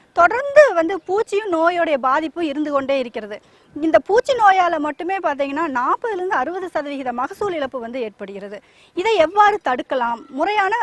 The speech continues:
எப்படி வந்து தொழில்நுட்பங்களை வந்து கடைபிடிக்கணும் அப்படிங்கிறத பத்தி தற்பொழுது விரிவாக பார்க்கலாம்.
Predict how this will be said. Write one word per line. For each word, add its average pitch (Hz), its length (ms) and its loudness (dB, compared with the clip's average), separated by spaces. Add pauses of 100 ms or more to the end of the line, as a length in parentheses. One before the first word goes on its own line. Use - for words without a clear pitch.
எப்படி 453 360 0
வந்து 339 280 0 (200)
தொழில்நுட்பங்களை 294 580 -4
வந்து 269 220 -6
கடைபிடிக்கணும் 247 720 -6
அப்படிங்கிறத 262 400 -6
பத்தி 240 220 -8
தற்பொழுது 254 440 -8
விரிவாக 226 380 -8
பார்க்கலாம். 202 480 -10